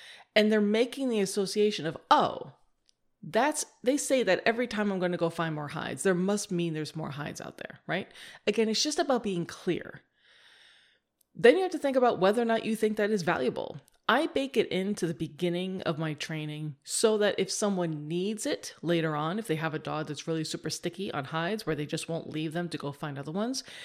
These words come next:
that we can encourage them with just a "Find more." It's not like a "Find more." <laughs>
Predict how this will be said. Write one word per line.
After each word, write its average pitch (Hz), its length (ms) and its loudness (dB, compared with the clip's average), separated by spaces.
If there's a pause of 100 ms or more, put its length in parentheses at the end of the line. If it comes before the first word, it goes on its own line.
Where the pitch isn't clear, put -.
(160)
that 247 180 8
we 262 100 2
can 262 160 0
encourage 262 440 0
them 151 160 -2
with 160 100 -2
just 196 160 -4
a 196 60 -2
"Find 202 260 -2
more." 165 360 -2 (100)
It's - 180 -6
not 170 240 0
like - 160 -2
a 135 60 -2
"Find 156 560 -2
more." 165 500 0
<laughs> 190 60 -2